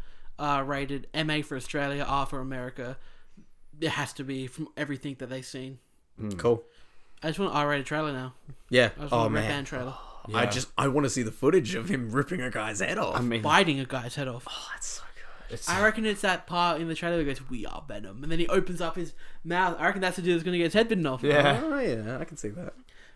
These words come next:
Speaker 1: All right. Um,
Speaker 3: Is the other bit of Venom news
Speaker 1: Yeah,
Speaker 3: connected
Speaker 1: yeah,
Speaker 3: to
Speaker 1: go on,
Speaker 3: that?
Speaker 1: you wanna talk about it?
Speaker 3: Um, so apparently we're getting Riot as the
Speaker 1: I don't
Speaker 3: bad
Speaker 1: know
Speaker 3: guy.
Speaker 1: who that is.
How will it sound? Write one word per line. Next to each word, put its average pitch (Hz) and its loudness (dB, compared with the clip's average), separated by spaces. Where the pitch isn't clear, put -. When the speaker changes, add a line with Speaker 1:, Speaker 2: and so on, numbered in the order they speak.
Speaker 1:
All 175 10
right. 170 10
Um, 170 6
Speaker 3:
Is 131 2
the 151 6
other 147 6
bit 147 6
of 143 4
Venom 147 2
news 143 0
Speaker 1:
Yeah, 240 8
Speaker 3:
connected 180 8
Speaker 1:
yeah, 180 6
Speaker 3:
to 151 0
Speaker 1:
go 170 4
on, 160 6
Speaker 3:
that? 156 4
Speaker 1:
you 151 4
wanna 151 0
talk 175 -2
about 220 2
it? 131 6
Speaker 3:
Um, 127 4
so 135 6
apparently 135 4
we're 127 4
getting 123 2
Riot 117 2
as 113 -2
the 123 -2
Speaker 1:
I 143 4
don't 143 0
Speaker 3:
bad 101 0
Speaker 1:
know - 2
Speaker 3:
guy. - -2
Speaker 1:
who 95 0
that - -2
is. - -10